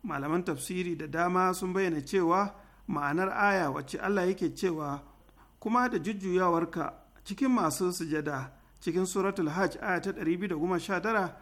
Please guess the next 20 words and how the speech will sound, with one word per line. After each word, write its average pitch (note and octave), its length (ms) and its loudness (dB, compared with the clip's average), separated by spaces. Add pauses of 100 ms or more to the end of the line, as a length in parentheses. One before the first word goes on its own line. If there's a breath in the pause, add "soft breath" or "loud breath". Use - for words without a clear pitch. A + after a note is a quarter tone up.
(500 loud breath)
ai A3 200 2
yana A#3+ 240 2
nufin E3 360 0
iyayensa F3 600 0
daga C#3+ 240 -4
Annabi G3 300 -2
Ismail D#3+ 420 -4
alayhi D#3+ 220 0
salam C#3+ 320 -4
har E3+ 200 0
zuwa F#3+ 440 2
ga C#3 300 -4
mahaifinsa F3+ 680 0
Abdullahi F#3 840 0
ɗan F#3+ 180 0
Abdul D3 260 -4
Muttalib D#3 420 -2
salamullahi E3 540 -2
alaihi C#3+ 360 -2
ma, C3 240 -2